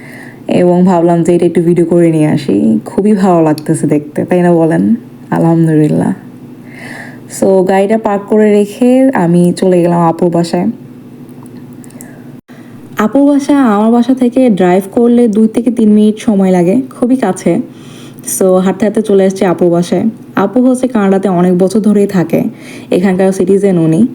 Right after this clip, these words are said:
So ওনার একটা বড় হাউস আছে এবং সামনে সুন্দর ব্যাকইয়ার্ড আছে, যার কারণে উনি এগুলো, এগুলো করতে পারে আর কি। So আমার কাছে দেখে খুবই ভালো লাগছে এবং আপু এত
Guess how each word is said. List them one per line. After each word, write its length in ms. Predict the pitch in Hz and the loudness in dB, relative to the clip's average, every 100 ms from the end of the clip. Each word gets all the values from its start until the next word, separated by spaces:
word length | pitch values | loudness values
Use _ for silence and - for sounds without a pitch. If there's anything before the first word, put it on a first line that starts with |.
| - - - - - | -8 -20 -20 -18 -8
So 60 | 226 | 0
ওনার 380 | 208 202 202 196 | 2 2 2 0
একটা 200 | 196 202 | 0 0
বড় 500 | 185 185 185 180 180 | 2 2 4 4 2
হাউস 440 | 175 175 175 185 | 0 2 2 2
আছে 420 | 175 165 - 165 | 2 0 0 2
এবং 240 | 165 160 170 | 2 2 0
সামনে 440 | - 170 165 170 | 0 0 2 0
সুন্দর 520 | 175 180 165 165 160 - - - | 0 0 2 2 2 -2 -6 -6
ব্যাকইয়ার্ড 440 | 160 151 170 170 | -2 0 2 2
আছে, 240 | 165 147 160 | 2 0 -2
যার 180 | 165 165 | 0 -2
কারণে 420 | - 190 170 170 | 0 2 4 2
উনি 280 | 165 160 165 | 2 2 2
এগুলো, 280 | 165 170 | 2 2
এগুলো 320 | - 175 170 165 | 0 0 2 0
করতে 280 | 160 - | -2 -4
পারে 260 | - 165 170 | -4 -2 -2
আর 60 | - | -2
কি। 120 | - - - - - - - - - | -4 -8 -8 -16 -14 -14 -14 -14 -4
So 60 | |
আমার 280 | - 190 196 | -2 0 2
কাছে 160 | 202 202 | 2 2
দেখে 280 | 175 175 196 | 0 0 -2
খুবই 260 | - 190 | -2 0
ভালো 260 | 208 202 180 | 2 2 2
লাগছে 360 | 175 165 - | 2 -2 0
এবং 200 | 180 190 | 2 2
আপু 360 | 196 180 202 208 | 2 0 0 0
এত 320 | - 180 - | 0 -4 -2